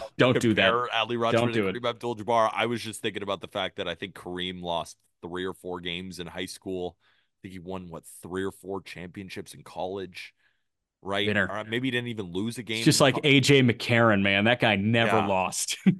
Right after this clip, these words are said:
Speaker 2: That's a better comparison for Adley Rutschman is A J McCarron. Perfect.
Speaker 1: <laughs> Got you, man.
Speaker 2: W-, so we're right in the middle of A J McCarron and Kareem Abdul-Jabbar. We have Adley Rutschman.
Speaker 1: Hey, that actually might be,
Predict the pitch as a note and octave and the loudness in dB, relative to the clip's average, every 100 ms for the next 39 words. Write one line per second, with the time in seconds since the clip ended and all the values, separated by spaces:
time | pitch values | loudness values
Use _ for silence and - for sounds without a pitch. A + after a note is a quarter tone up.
0 | G#3 - C#3 C3+ B2+ B2 A#2 A#2+ G#2+ G#2+ | 6 6 4 0 0 0 -2 -6 -2 -2
1 | F#2+ G2 F2 - F#2+ F2 D#2+ F#2 F2+ F2 | -2 -8 -8 -4 -2 -2 -2 -2 -2 -4
2 | D#2+ - E2+ E2 E2+ F2+ E2 D#2 E2+ D2+ | -6 -8 -10 -6 -6 -8 -10 -10 -10 -10
3 | D2+ F2 - - _ _ _ C3+ - - | -12 -10 -10 -12 _ _ _ -14 -12 -6
4 | A#2+ C3 - A2+ A2 G#2 A#2 D3 C#3+ D#3 | -6 -4 -8 -6 -6 -6 -8 -10 -10 -10
5 | C#3 E3+ G#3 F#3 F3 E3 C#3 C#3+ C3+ A2+ | -2 0 2 2 0 -2 -4 -2 0 0
6 | A#2+ A#2+ C3 B2 - A2+ A#2+ A#2 - A2+ | 0 0 -2 -2 -4 -2 -2 -4 -6 -6
7 | A#2+ A#2 G#2+ A#2+ G#2 A2+ A#2 C#3+ - _ | -2 -2 -2 -6 -6 -2 2 0 -2 _
8 | - G2 F2+ G2 G2 G#2+ F2+ E2+ - D2+ | -6 -4 0 0 0 -2 -2 -2 -6 -18
9 | _ F3 C3 D#3 F3+ A#3 A#3 A3+ F3 C#3+ | _ -2 0 6 10 10 10 8 8 10
10 | C#3+ C#3+ D3 C#3 B2+ G#2+ F2+ | 8 6 4 2 2 2 -2